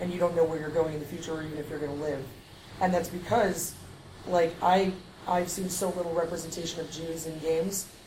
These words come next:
that I was just like, "It would be really nice if there was somebody who looked like me that wasn't the stereotypical, like, rabbi character in some game." And there's barely any of that anyway. Um, and so that was my contribution to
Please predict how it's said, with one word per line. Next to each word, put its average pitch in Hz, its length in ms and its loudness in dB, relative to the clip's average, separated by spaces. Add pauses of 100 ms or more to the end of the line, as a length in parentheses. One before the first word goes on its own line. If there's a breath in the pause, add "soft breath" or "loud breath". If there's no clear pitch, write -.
(160)
that 185 140 2
I 170 40 4
was 165 140 -2
just 180 220 0
like, 175 240 2
"It 262 80 2
would 285 120 4
be 277 80 4
really 247 220 12
nice 214 260 6
if 190 140 2
there 185 100 2
was 180 200 2
somebody 190 280 2
who 180 100 4
looked 180 180 -2
like 175 180 0
me 196 320 0 (300 loud breath)
that 190 100 4
wasn't 180 300 2
the 180 60 -6
stereotypical, 175 920 0 (260)
like, 170 220 2 (280)
rabbi 175 380 8
character 165 500 2 (100)
in 160 100 -6
some 160 220 -4
game." 160 340 0 (400)
And 185 280 2
there's 185 140 2
barely 175 320 4
any 165 120 -2
of 160 80 -2
that 156 160 2
anyway. 151 320 -4 (560)
Um, 170 420 4
and 170 140 -2
so 160 440 4 (320)
that 185 140 4
was 180 140 2
my 175 120 2
contribution 170 640 -4
to 160 360 -6